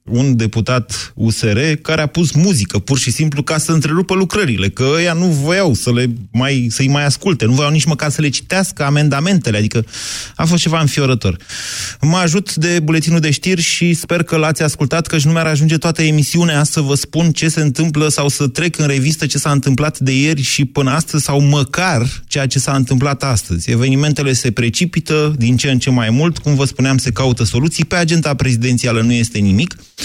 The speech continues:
și aceasta este momentul în care, uh, editorialistul, uh, Emilian Isăilă de la ziare punct com vine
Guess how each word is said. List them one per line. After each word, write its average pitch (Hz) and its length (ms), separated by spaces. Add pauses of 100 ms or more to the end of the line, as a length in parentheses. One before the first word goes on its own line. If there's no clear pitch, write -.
(300)
și - 140
aceasta 196 380
este 151 600
momentul 151 520
în 147 120
care, 143 600 (300)
uh, 120 520 (880)
editorialistul, 123 1120
uh, 120 500 (480)
Emilian 127 440
Isăilă 123 420
de 110 120
la 110 120
ziare 117 300
punct 101 360
com 175 280
vine 180 480